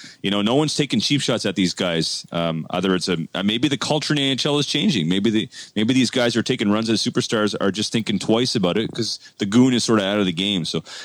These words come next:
I'm really happy to see, uh, the Oilers doing well. I love Mike Smith. I just think he's, uh, he's gonna just solidify the goalie position for them. That's been an issue for them over the last, geez, last ten years. So,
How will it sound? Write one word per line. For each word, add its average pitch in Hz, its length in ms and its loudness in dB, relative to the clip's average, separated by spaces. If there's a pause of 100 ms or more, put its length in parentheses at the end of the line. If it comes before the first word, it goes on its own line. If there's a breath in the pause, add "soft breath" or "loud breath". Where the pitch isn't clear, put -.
(100)
I'm 131 200 0
really 151 340 4
happy 135 260 0
to 110 80 2
see, 113 420 2
uh, 98 240 0 (260 loud breath)
the 107 120 2
Oilers 110 340 2
doing 104 300 2
well. 101 240 2
I 107 60 -2
love 117 260 0
Mike 117 220 -2
Smith. 110 460 -2
I 95 100 0
just - 220 -4
think 120 180 -4
he's, 104 280 0
uh, 95 240 0 (320 loud breath)
he's 104 120 -2
gonna 120 200 0
just - 480 -4
solidify 127 720 0
the 113 80 -2
goalie 117 340 0
position 110 380 -2
for 113 160 0
them. 113 460 0
That's - 140 -8
been 104 120 -2
an 98 80 2
issue 113 220 0
for 113 120 -2
them 104 200 2
over 95 80 4
the 92 80 2
last, 98 320 -2 (180)
geez, 95 260 -2
last 92 240 -4
ten 101 240 -4
years. 90 320 0
So, 90 240 -2